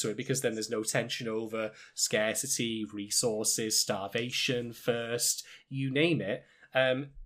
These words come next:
this is still making a point that, oh, um, you know, we keep falling back into these ways, but the solution is right there in front of us. And so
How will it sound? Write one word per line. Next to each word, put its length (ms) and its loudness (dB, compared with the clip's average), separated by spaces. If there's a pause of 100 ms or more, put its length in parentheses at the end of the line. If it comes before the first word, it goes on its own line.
(260)
this 260 2
is 100 2
still 240 6
making 320 2
a 60 2
point 400 2
that, 260 2
oh, 280 8 (360)
um, 440 4 (720)
you 160 -2
know, 300 0 (500)
we 160 2
keep 260 -6
falling 240 2
back 220 4
into 260 0
these 260 -6
ways, 360 2
but 260 0
the 80 4
solution 480 0
is 100 -4
right 200 2
there 80 -4
in 60 -6
front 180 2
of 60 0
us. 40 -8
And 120 -8
so 300 4